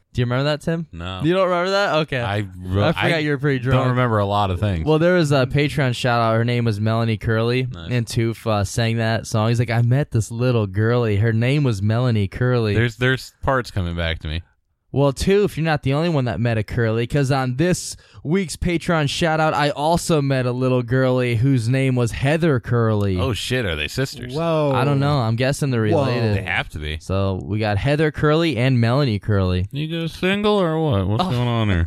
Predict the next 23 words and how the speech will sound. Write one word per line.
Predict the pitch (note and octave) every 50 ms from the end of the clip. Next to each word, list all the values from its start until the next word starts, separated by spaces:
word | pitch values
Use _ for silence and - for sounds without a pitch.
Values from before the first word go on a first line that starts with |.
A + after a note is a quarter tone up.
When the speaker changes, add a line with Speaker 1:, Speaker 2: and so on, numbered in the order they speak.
| - _
Speaker 1:
<laughs> | G#3 G3+ - - - - - - - _ - F#3 - - - F3 - _ - F#3 E3+ E3+ E3+ - - - - - - - - - B2+ - - - B2 A2+ -
And | C3 C#3
then | D3+ D#3 D3+
our | C#3+ B2+ A#2
second | - - - E3+ D#3+ D#3 - D#3+ C#3+
Patreon | - D#3+ D#3 D3 - E3 D3 D3 C#3
shout-out, | - - D3 C#3 C3+ C#3 C#3+ C#3+ D3+ E3 E3 - - _ _ _ _ -
Killer | - - F3+ F3 E3 D#3 D3 C#3
Jobs | B2 A#2 C#3 C3+ C3+ C3+ C#3+ C#3 -
Podcast, | - D3+ C3 B2 C3 C3+ - - D#3 D3 D3 D#3 E3+ - - - -
Speaker 2:
Oh, | - - G2+
nice. | E2+ F2 G#2 B2+
Speaker 1:
which, | C3 C3 A#2+ - - C3+
uh, | A#2+ A2+ A2+
we've | B2+ D3+ D3 A#2
mentioned, | B2+ C3+ C#3 C#3+ - - D#3 D3 C#3+ C#3 B2
uh, | B2+ A2+ G#2+ G#2+
before | G2+ A2 - - E3
we | E3+ D#3
played | B2 - - C3 C3 B2+ B2
his, | B2+ B2+ B2+ A#2+ A#2+ A2 G#2+
uh, | A#2+ A2+ A2
promo, | G#2 - - C3 C3+ C#3+ D3+ C#3 B2 A#2 A2 G#2+ G#2